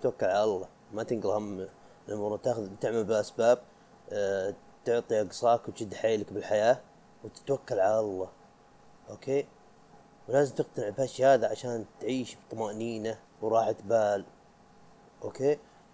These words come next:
إذا كنت ما تقصر، يعني مثلا خلينا نقول، في ناس تكتئب من، يعني، كمسار، مسار، يعني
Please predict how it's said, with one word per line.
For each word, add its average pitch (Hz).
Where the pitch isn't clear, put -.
إذا 127
كنت 151
ما 147
تقصر، 117
يعني 110
مثلا 127
خلينا 120
نقول، 101
في 151
ناس 147
تكتئب 113
من، 98
يعني، 98
كمسار، 104
مسار، 104
يعني 98